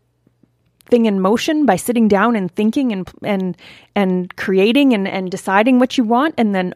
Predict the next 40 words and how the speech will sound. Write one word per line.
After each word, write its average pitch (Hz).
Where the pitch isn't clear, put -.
owning 269
what 311
you 285
want 294
and 226
believing 226
that 302
it's 311
possible, 311
it 269
automatically 233
starts -
working 202
inside 185
of 190
you 185
anyways. 196
And 202
you 226
don't 247
really 247
even 254
have 220
to 208
do 208
anything, 202
and 196
the 196
how 175
happens. -
So 226
those 247
are 269
the 233
three 277
major 233
keys 190
to -
thinking 226
big. 180